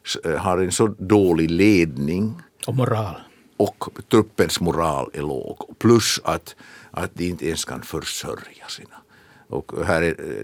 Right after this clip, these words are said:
Speaker 1: här finns det tekniska svar. Ja, de försörjer med järnvägar och, och det, när det är vägar. Och så är det där, sen med den här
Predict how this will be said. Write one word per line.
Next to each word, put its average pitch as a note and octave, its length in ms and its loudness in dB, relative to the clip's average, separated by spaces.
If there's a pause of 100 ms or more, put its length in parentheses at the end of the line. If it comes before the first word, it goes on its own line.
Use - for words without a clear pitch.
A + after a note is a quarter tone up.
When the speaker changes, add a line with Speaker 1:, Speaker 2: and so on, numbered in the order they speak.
(220)
Speaker 1:
här - 140 -6
finns - 220 -6
det - 60 -12
tekniska - 480 -6
svar. C#2+ 340 -4
Ja, D#2 220 -6
de D2+ 340 -6
försörjer E2 580 0
med D2 260 -6
järnvägar D#2 800 -4
och, C2 240 -10
och D#2 300 -6
det, B1+ 160 -6
när D#2+ 200 -4
det D#2 100 -4
är E2+ 40 -4
vägar. F2+ 480 0
Och - 340 -10
så E2+ 60 0
är D#2+ 40 2
det F2 140 0
där, E2+ 180 -4
sen G2 300 2
med E2+ 120 0
den E2+ 160 0
här F2 280 -2